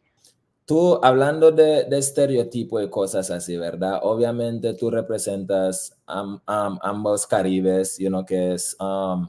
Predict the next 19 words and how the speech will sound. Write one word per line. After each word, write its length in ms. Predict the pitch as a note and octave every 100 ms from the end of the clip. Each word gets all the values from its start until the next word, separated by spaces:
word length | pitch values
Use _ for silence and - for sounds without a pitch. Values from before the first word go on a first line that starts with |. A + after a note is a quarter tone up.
| -
ahí 240 | F2+ F2+ F#2
en 140 | F#2
Corn 240 | F#2+ F2 F2
Island, 480 | F#2+ F#2+ F#2+ F#2+
todo 160 | F#2 F#2
Nicaragua 720 | F#2 F2+ E2+ F2 F#2 F#2+ F#2+
y, 240 | F#2+ F2+ -
y 400 | F2+ F2+ E2+ -
Jamaica, 580 | - F2+ F#2+ G2 F#2 E2+
¿verdad? 520 | E2+ F2 F2+ F2+ F2+ - - _ _ _
Cuando 340 | - A#2+ B2 A#2+
te 120 | A#2+
ven 240 | B2+ D#3 D#3+
a 220 | C#3 -
ti 440 | D3 C3+ G2+ F#2 _ _
y 160 | A2 G2+
tienes 420 | A#2+ B2 A#2+ A#2+
esa 380 | A#2 A#2 G#2+ -
piel 580 | - A#2+ A#2 G2+ F2+